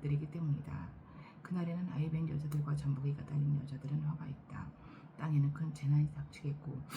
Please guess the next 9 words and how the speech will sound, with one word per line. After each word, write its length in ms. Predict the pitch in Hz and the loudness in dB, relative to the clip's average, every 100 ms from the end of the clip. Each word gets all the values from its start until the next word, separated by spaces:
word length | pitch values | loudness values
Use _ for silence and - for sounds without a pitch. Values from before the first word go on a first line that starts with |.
| - - | -10 -6
이 200 | 160 151 147 | -4 -4 -2
백성에게는 640 | 147 - 170 147 165 147 | -2 0 0 0 0 0
무서운 360 | 143 160 165 165 | -2 -2 -2 0
진노가 340 | 147 143 160 | 4 4 4
내릴 220 | 143 139 | -2 -2
것이다. 400 | - - - - - - - - - - | -4 -6 -8 -8 -10 -12 -16 -16 -16 -12
그들은 320 | 160 170 175 | -4 -2 -2
칼날에 420 | - 180 175 165 151 | -4 -4 -4 -4 -4
쓰러지고, 580 | 147 143 - - 120 | -2 -2 -2 -8 -10